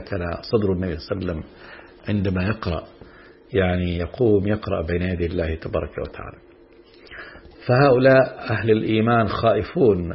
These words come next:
خوف دائم من الله تبارك وتعالى. والذين يؤتون ما آتوا وقلوبهم وجلة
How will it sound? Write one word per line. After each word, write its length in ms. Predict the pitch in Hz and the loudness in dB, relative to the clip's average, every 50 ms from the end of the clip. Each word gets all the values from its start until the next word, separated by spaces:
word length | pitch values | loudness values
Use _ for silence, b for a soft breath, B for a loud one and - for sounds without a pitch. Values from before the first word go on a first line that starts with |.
| - - - | -10 -14 -18
خوف 400 | - - - 131 110 92 - - | -14 -2 2 4 4 4 2 2
دائم 380 | 104 120 117 107 82 76 82 | 2 4 4 4 2 0 -4
من 140 | 87 90 92 | -4 -2 -2
الله 260 | 92 95 110 117 98 | 0 2 2 2 2
تبارك 440 | - - - 98 95 95 87 - - | 2 -4 -2 -2 -2 -2 -2 -2 -4
وتعالى. 460 | - 87 82 - - 76 69 78 80 - - _ _ B B B B B B B B B B B B B B B B B B B B B B - | -4 -4 -4 -6 -8 -8 -8 -8 -10 -14 -18 _ _ B B B B B B B B B B B B B B B B B B B B B B 4
والذين 400 | 165 123 131 147 147 143 165 165 | 8 10 10 10 12 12 10 10
يؤتون 480 | 165 160 160 156 - - 180 175 165 160 | 10 8 8 6 6 8 8 8 8 8
ما 380 | 160 156 151 151 156 160 170 | 8 8 8 8 8 8 8
آتوا 280 | 160 160 - 151 151 151 | 8 8 8 10 10 10
وقلوبهم 800 | 147 147 - 156 147 165 156 156 147 139 139 123 135 143 135 135 | 8 8 6 6 8 8 8 8 8 6 4 4 4 4 6 6
وجلة 480 | 135 147 151 113 117 110 98 90 87 | 8 8 6 6 4 2 0 0 0